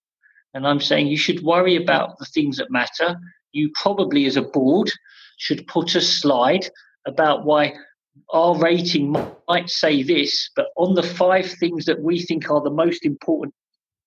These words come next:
issue for our company, here's what we've done, here's what we're doing, and this is what we're aiming to do. How it links back to our purpose, how it links to shareholder returns, and how it links to the pay packet of the executive team.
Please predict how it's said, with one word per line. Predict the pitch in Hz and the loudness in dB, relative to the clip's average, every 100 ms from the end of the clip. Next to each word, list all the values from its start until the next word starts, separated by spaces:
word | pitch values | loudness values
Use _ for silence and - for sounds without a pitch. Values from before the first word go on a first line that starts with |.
| _ _ _ | _ _ _
issue | 196 - - 143 | -2 0 2 0
for | - 139 | 2 2
our | 156 160 | 4 2
company, | - 156 156 131 127 131 - _ _ _ _ - | 0 -2 -4 -4 -4 -6 -12 _ _ _ _ -4
here's | 196 196 190 | 2 2 2
what | 180 160 | 2 2
we've | 156 156 | 2 2
done, | 160 165 202 - _ _ _ _ | 2 2 0 -6 _ _ _ _
here's | _ 202 208 190 | _ 0 2 2
what | 180 156 | 0 2
we're | 151 | 0
doing, | 156 165 165 156 - | 2 2 0 -4 -10
and | 139 | -8
this | 165 - | -6 -6
is | 147 | -2
what | 160 | 0
we're | 147 143 | 0 0
aiming | 165 165 143 127 | 2 4 2 0
to | - 113 | -2 -6
do. | 113 107 _ _ | -6 -8 _ _
How | - 147 | 0 0
it | 147 | 2
links | 160 190 196 - - | 2 2 0 -4 -2
back | 175 175 175 - - _ _ _ - | 0 0 -2 -10 -14 _ _ _ -4
to | 156 | 2
our | 143 139 | 2 2
purpose, | - 147 143 185 190 - - - _ _ _ | 2 2 2 2 0 0 -8 -20 _ _ _
how | 143 | 0
it | 139 | 2
links | 160 196 196 - - - | 2 2 2 -2 -6 -4
to | 175 | -2
shareholder | - 185 156 165 156 147 | 0 2 2 2 2 2
returns, | 143 143 - 170 180 170 | 0 -2 0 2 0 -2
and | 135 | -2
how | 147 | 0
it | 139 - | -2 0
links | 190 185 - | 0 0 -8
to | - | -8
the | 185 | -6
pay | 185 175 175 | -2 0 0
packet | 175 156 - - | 2 0 0 -2
of | 143 | 0
the | 147 | 0
executive | 143 170 - 143 - 123 | 2 0 -2 -6 -4 -4
team. | - 117 104 | -4 -4 -4